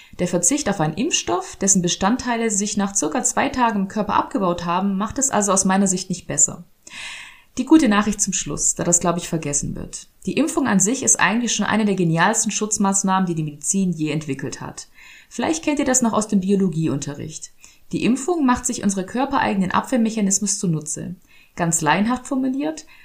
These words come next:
meistens werden uns Erregerbestandteile in kleinsten Mengen verabreicht, die eine Immunantwort auslösen. Dabei werden Antikörper und Gedächtniszellen gebildet, die uns bei einem weiteren Kontakt mit dem Virus schützen.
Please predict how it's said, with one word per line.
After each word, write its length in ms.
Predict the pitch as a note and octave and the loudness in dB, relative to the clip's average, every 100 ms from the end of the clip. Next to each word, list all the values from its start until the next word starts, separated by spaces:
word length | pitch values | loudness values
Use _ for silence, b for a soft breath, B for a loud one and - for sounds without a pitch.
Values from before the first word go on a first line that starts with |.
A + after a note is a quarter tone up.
| B | B
meistens 440 | G#3+ C#4 D#4+ D#4+ A3+ | 0 2 2 0 0
werden 240 | A#3+ A#3+ | 2 2
uns 220 | - G#3+ | 2 2
Erregerbestandteile 1040 | - E3+ G3+ D#4 D4+ - C#4+ C#4+ C#4+ C#4 B3 | 2 0 0 0 -2 -2 -2 -2 -2 -2 0
in 120 | F#3 | -2
kleinsten 460 | - G3+ A3+ - G3+ | 0 0 0 0 0
Mengen 180 | F#3 F3 | 0 0
verabreicht, 920 | - - - C4 C#4 D4 - - G#3 | -2 -2 -4 -4 -2 -4 -8 -10 -4
die 140 | - | 2
eine 240 | A3 A3+ | 4 4
Immunantwort 720 | A3 G3+ D4 - F#3+ F3+ F#3+ - | 4 2 2 2 0 0 -2 0
auslösen. 720 | E3+ F3+ D#3 C#3+ - - F3 B B B - | 0 -2 -4 -8 -8 -10 -12 B B B -2
Dabei 240 | G3 A#3+ | 0 2
werden 220 | A3+ G#3 | 2 2
Antikörper 640 | - A#3+ - D#4+ D4+ D4 C4+ | 2 0 0 -4 -2 -2 2
und 100 | G3+ | 2
Gedächtniszellen 800 | F#3 F#3+ A#3+ A3+ G#3 - E3 D#3+ | 2 -2 -2 0 0 2 2 0
gebildet, 600 | D#3 D3 E3 B3 D#4+ - B B B | 0 -2 -2 -2 -4 -8 B B B
die 100 | C#4+ | -4
uns 120 | E4+ | 0
bei 80 | C4+ | 2
einem 240 | A3 G#3 | 4 4
weiteren 420 | F3+ G#3+ C#4 C4 A#3 | 4 4 4 0 0
Kontakt 400 | G3 G3 G#3 - | 0 -2 -4 -2
mit 100 | F#3+ | 0
dem 140 | F3 | 0
Virus 280 | F#3 F3+ - | 0 -4 -4
schützen. 600 | D#3 D3+ - - - | -4 -4 -6 -6 -10